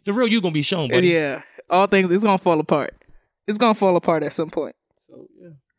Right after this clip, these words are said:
Speaker 2: Are you still actively, uh, creating different designs and stuff right now?
Speaker 1: Um, yeah, so the other day I was just stoned out of my mind.
Speaker 2: Mm-hmm.
Speaker 1: Um, I like to get creative sometime, you know, blaze up.
Speaker 2: Yeah, yeah.
Speaker 1: Um,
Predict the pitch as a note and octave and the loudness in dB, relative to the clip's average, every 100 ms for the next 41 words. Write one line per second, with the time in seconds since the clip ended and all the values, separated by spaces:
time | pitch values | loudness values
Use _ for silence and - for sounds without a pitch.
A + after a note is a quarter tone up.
0 | _ _ F#3 A3 - B3 F#3+ G#3 A#3+ A3+ | _ _ 2 2 2 2 2 0 0 0
1 | A#3 G#3+ G3 F#3 F3+ D3+ _ _ _ G3+ | -2 -2 -2 0 -2 -6 _ _ _ 0
2 | F#3+ F#3+ F#3 F#3+ F#3+ F3+ F3+ G3 F#3+ G3 | 2 2 0 0 0 0 0 -2 -4 -6
3 | G3+ G3+ A3+ - _ _ _ _ _ _ | -4 -4 -6 -8 _ _ _ _ _ _
4 | _ - B2+ C#3 C#3+ C3+ B2 C#3+ C#3+ A#2 | _ -14 -10 -8 -8 -8 -6 -4 -4 -4
5 | - B2 B2 A#2 B2+ C3 B2+ C3 B2+ B2+ | -6 -4 -4 -4 -6 -6 -6 -4 -2 -4
6 | B2 A#2 B2 A#2 - - _ _ _ _ | -6 -6 -8 -8 -12 -20 _ _ _ _
7 | - - B2 B2+ B2+ C3 C#3+ D3 C3 B2 | -20 -16 -12 -8 -6 -6 -8 -8 -8 -8
8 | C3+ F#3 _ _ _ _ F3+ E3 E3+ A#3+ | -10 -14 _ _ _ _ -6 -4 -4 -6
9 | B2 A#2 B2 C#3 _ _ - A#2 A#2+ B2 | -10 -10 -12 -18 _ _ -20 -20 -16 -12
10 | A#2+ B2 A#2 C3+ A#2+ - C#3+ _ A#2+ A#2+ | -12 -14 -20 -20 -20 -20 -20 _ -20 -20
11 | F3 _ B2 A#2 B2+ B2+ _ _ - G#3+ | -20 _ -20 -20 -20 -20 _ _ -4 -2
12 | D3 F3 D#3 - - B2 B2 B2 A#2+ | 0 -2 -4 -14 -14 -12 -10 -12 -18